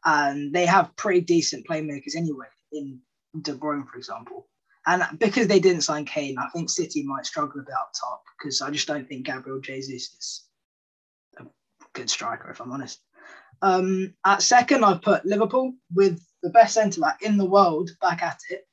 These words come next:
and our new signing, Konate. Um, I reckon we'll definitely be pushing,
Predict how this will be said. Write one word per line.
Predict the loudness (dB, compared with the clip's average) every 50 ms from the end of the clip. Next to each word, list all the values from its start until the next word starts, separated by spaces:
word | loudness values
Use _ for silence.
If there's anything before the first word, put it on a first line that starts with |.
| _ _ 2
and | 2 2 4 4
our | 4 2
new | 2 0 -2 -4
signing, | -4 -4 -4 -4 -6 -8
Konate. | -10 -6 -2 -2 -2 -2 -4 -8 -20 -20 -20 _ _ _ _ _ _ _ _ _ _ _ _ _ _ 0
Um, | 2 2 2 2 0 0 4
I | 6 6
reckon | 6 6 4 2 0 0
we'll | 2 0 0
definitely | 2 2 2 2 0 -2 -4 -4 -4 -4
be |
pushing, | -4 -6 -4 -4 -4 -6 -6